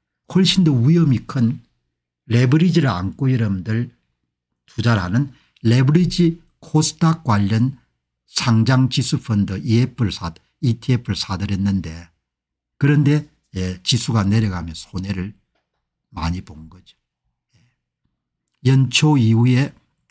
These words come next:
코덱스 코스닥 백오십 레버리지의 수익률은 마이너스 이십팔점일사 프로다.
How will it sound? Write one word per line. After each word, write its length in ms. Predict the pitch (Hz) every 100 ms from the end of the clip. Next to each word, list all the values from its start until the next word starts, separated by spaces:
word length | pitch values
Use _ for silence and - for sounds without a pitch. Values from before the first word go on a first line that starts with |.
| _ _ _ _ - - _ _ _ _ _
코덱스 640 | - 123 151 160 - -
코스닥 640 | - 131 - - 123 - -
백오십 640 | 131 - 110 95 - 160
레버리지의 720 | 110 104 107 123 131 107 110
수익률은 640 | 101 - 131 104 98 104 160
마이너스 560 | 101 101 127 135 - -
이십팔점일사 1300 | 95 - - - 127 120 127 160 151 117 117 - 82
프로다. 360 | 120 90 -